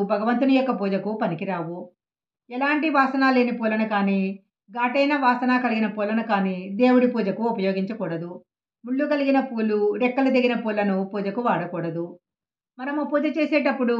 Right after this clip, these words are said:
మధ్యవేలు, ఉంగరపు వేలుతో పువ్వులను సమర్పించాలి. పువ్వులు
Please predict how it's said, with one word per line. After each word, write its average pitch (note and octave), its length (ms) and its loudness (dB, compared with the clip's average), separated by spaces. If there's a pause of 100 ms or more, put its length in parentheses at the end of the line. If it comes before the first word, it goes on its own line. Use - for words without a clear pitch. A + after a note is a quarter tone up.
మధ్యవేలు, C4+ 580 4
ఉంగరపు B3 400 2
వేలుతో A#3 400 2
పువ్వులను G#3 420 -2
సమర్పించాలి. F3+ 720 -8 (640)
పువ్వులు D4 380 -2